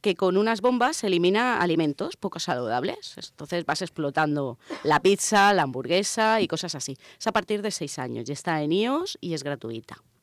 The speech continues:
¿vale? Luego hay otra que se llama Veggie Circus Farm. Esta es para niños de dos años y es para aprender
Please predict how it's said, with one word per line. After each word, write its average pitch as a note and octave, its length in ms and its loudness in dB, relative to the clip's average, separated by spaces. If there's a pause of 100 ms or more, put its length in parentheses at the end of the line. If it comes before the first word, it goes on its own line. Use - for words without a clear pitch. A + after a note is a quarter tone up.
(160)
¿vale? E3+ 280 -6 (380)
Luego A#3 160 2
hay C4+ 120 2
otra C4+ 180 -4
que G3+ 80 -10
se F#3+ 140 -4
llama F#3+ 320 2
Veggie F#3+ 380 -4
Circus - 520 -10
Farm. G#3+ 480 -8 (340)
Esta A3 160 -10
es A3 60 -14
para A#3+ 200 -2
niños A3+ 280 -2
de G3 80 -2
dos E3+ 240 -4
años B2 460 -10 (520)
y A#3 100 -2
es A#3 80 -2
para C4+ 180 -2
aprender A#3+ 480 -4